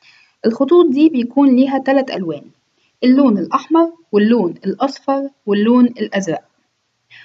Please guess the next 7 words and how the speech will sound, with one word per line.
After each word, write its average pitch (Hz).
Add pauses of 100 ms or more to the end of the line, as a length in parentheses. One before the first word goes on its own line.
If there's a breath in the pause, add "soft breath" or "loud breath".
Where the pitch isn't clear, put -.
(240 soft breath)
كل 349
لون 294
منهم 294
بيعبر 247
عن 190
حاجة 226
معينة، 170